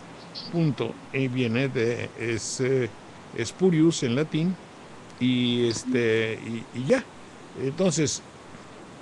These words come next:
lo falso, y lo que te estaba diciendo es que el poder,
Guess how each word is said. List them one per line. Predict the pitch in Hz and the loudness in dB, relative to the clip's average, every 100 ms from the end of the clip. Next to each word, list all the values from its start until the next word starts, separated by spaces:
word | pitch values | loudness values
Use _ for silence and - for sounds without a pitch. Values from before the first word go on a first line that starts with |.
| - - 831 855 855 - - - - - - - - - 135 147 | -18 -4 -2 0 -2 -4 -10 -16 -18 -18 -18 -14 -12 -10 -6 2
lo | 151 | 2
falso, | 147 175 160 160 | 2 0 2 2
y | 139 135 | 2 2
lo | 143 | 2
que | 143 | 2
te | 123 | 0
estaba | 196 180 | 4 6
diciendo | 165 135 160 156 151 - - - - | 6 6 6 6 4 2 -8 -16 -4
es | 160 143 | 0 0
que | - 147 135 139 | 2 2 4 4
el | 139 113 | 2 2
poder, | 143 131 143 | 2 6 6